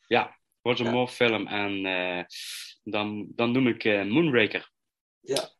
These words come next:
Speaker 2: Oh,
Speaker 1: Dat die bij
Speaker 2: spannend,
Speaker 1: jou op nummer
Speaker 2: spannend.
Speaker 1: één zou staan, dus
Speaker 2: Ja,
Speaker 1: wie weet.
Speaker 2: ja, ja, wie weet, wie weet wat
Speaker 1: Ja,
Speaker 2: er
Speaker 1: het zijn
Speaker 2: gaat
Speaker 1: altijd de
Speaker 2: gebeuren.
Speaker 1: leukste, leukste elementen dit, om toch een beetje zo'n, zo'n gokje te wagen en je
Speaker 2: Ja.
Speaker 1: toch compleet te laten verrassen.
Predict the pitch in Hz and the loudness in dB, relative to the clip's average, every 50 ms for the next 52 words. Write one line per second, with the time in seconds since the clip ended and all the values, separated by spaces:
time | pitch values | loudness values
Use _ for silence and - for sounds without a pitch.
0 | _ _ _ _ _ _ _ _ 127 131 131 127 98 - - - 180 185 175 165 | _ _ _ _ _ _ _ _ -6 -4 -4 -4 -6 -6 2 4 4 6 6 6
1 | 135 113 - - - 104 104 120 151 151 165 160 143 - - - 104 92 90 90 | 4 4 2 0 -2 -2 -2 -2 -2 -4 -2 -2 -2 -2 0 0 0 0 0 0
2 | 90 104 107 - - - - 120 139 139 143 185 196 - - - - - 139 151 | -2 -2 -2 0 -2 0 2 2 4 6 6 6 4 4 0 -6 -2 2 4 6
3 | 175 180 180 175 185 190 180 185 185 190 190 - - - _ _ 139 175 202 185 | 6 6 8 8 8 8 10 8 6 6 4 2 -12 -20 _ _ -2 -2 2 4
4 | 190 185 170 151 156 - 110 120 - 127 123 120 120 117 - 127 - 117 117 117 | 4 2 2 0 0 2 2 2 4 6 6 6 6 4 2 -2 -2 -2 2 4
5 | 127 131 131 - - - 117 123 131 127 - 139 120 120 113 110 104 104 101 104 | 2 2 2 0 -4 0 2 2 2 2 2 0 2 2 2 0 0 0 -2 -6
6 | 95 90 95 92 - 87 92 95 95 _ - 107 101 95 101 104 101 - 101 - | -6 -6 -6 -6 -6 -10 -10 -10 -8 _ -6 -6 -4 -2 -2 -2 -2 -2 -6 -6
7 | 101 98 95 92 101 95 - - 120 120 - - - - 110 107 104 98 98 95 | -8 -8 -8 -8 -10 -12 0 0 0 2 2 -6 -6 -4 0 2 2 2 2 2
8 | 98 95 92 95 95 95 90 - - - - - - _ _ _ - - - - | -2 -4 -4 -4 -6 -6 -10 -10 -14 -16 -14 -16 -18 _ _ _ -14 -6 0 0
9 | 120 117 - - 107 - _ _ - 123 131 131 - 131 117 117 117 110 117 101 | 0 0 0 -6 -10 -10 _ _ 2 4 4 4 4 2 2 2 0 0 -2 -4
10 | 113 110 107 113 123 123 - 127 123 117 | -2 0 2 2 2 2 0 -4 -6 -6